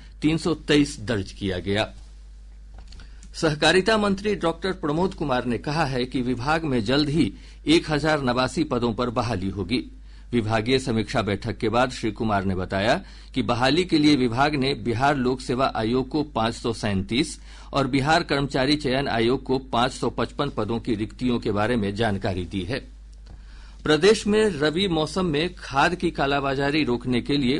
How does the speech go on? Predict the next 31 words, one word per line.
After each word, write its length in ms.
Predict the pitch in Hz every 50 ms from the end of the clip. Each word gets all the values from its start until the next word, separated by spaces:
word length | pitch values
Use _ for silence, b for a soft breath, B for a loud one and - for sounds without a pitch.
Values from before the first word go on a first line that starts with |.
| - -
उड़नदस्ता 560 | 123 123 123 131 123 123 120 - - - 135 123
दल 200 | 101 113 107 107
गठित 400 | 104 104 117 - - 107 - -
होगा। 280 | 104 90 92 113 101 - - - b b b b b b b b b b b -
कृषि 220 | - 160 - 196
मंत्री 340 | 185 180 185 185 - 196 190
रामकृपाल 560 | 165 156 147 160 160 - 170 151 170 160 151
यादव 300 | 135 127 127 135 147 151
ने 120 | 165 175 175
विभागीय 480 | 147 139 127 117 123 127 123 139 165
समीक्षा 400 | 156 - 135 120 123 120 - 143
बैठक 360 | 123 117 117 107 - 139 127 -
के 120 | - 117
दौरान 400 | 104 98 107 117 127 135 117 98 95 B B B B B B
खाद 280 | - - 139 143 170 175
उपलब्धता 640 | - - 143 - 143 139 135 131 127 123 - 151 147
सुनिश्चित 520 | 151 - 123 127 123 - - - 151 151
करने 340 | - - 117 107 117 113 104
के 160 | 101 - 151
लिए 280 | 160 151 117 107 117 B B B B
अधिकारियों 600 | - 123 117 139 135 - 147 135 143 143 127 120
को 180 | 120 120 104 110
यह 160 | 117 123 120
निर्देश 480 | 117 123 135 127 110 123 110 95 - -
दिए। 340 | 98 95 104 113 101 - - b b b b b
श्री 200 | b - 135 117 107
यादव 260 | 104 107 107 139 147
ने 180 | 165 170 190 214 B B B B B B
मुख्यालय 500 | 139 139 - - 151 127 135 160 190 202 -
स्तर 300 | 139 - - - 170 165
से 320 | 156 - - 135 160 196